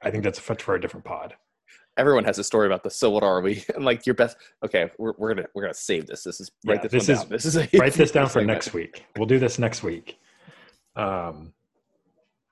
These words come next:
Speaker 1: I was gonna say one of the best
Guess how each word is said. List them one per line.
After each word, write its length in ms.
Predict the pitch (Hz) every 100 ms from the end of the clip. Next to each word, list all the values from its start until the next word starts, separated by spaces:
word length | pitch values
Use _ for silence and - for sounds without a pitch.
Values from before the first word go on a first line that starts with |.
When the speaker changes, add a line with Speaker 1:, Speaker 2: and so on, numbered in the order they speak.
| _ _ _ _ _ - 127
Speaker 1:
I 80 | 165
was 120 | 160
gonna 160 | 135
say 640 | 107 120 104 95 92 - - _ _ _ _
one 220 | - 104
of 360 | 95 87 87 - _ _ _ _ _ _ _ - _ _
the 60 | 104
best 640 | 87 95 85 - - -